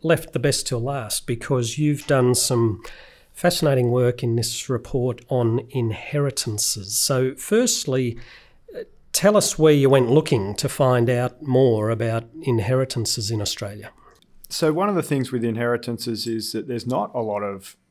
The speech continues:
Speaker 2: publicly accessible information on the size or amount or number of inheritances. You have to make a little bit of effort to, to find out.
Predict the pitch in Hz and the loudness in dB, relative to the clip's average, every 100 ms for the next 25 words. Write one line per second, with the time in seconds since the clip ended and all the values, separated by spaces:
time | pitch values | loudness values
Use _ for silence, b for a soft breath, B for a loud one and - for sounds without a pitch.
0 | _ - 113 110 107 110 104 98 - 107 | _ -10 -8 -6 -8 -8 -8 -8 -8 -8
1 | 110 101 101 110 - 104 117 123 180 151 | -8 -10 -10 -12 -8 -6 -4 -4 -6 -6
2 | 113 104 101 98 107 107 107 104 101 95 | -6 -6 -6 -6 -4 -2 -2 -4 -6 -8
3 | 90 - 104 107 107 104 104 107 110 107 | -10 -12 -10 -8 -8 -8 -8 -6 -4 -4
4 | 104 98 95 123 104 117 117 131 127 156 | -6 -10 -12 -12 -6 -6 -6 -10 -10 -10
5 | 180 - b b b b b - 117 135 | -10 -14 b b b b b -8 -6 -6
6 | - 123 117 110 131 147 117 107 95 - | -4 -2 -2 0 0 0 0 0 -4 -6
7 | 123 - 107 - 113 110 107 107 107 B | -8 -6 -10 -8 -6 -4 -2 -4 -8 B
8 | - 110 117 107 104 143 262 | -16 -8 -4 -4 -2 -4 -6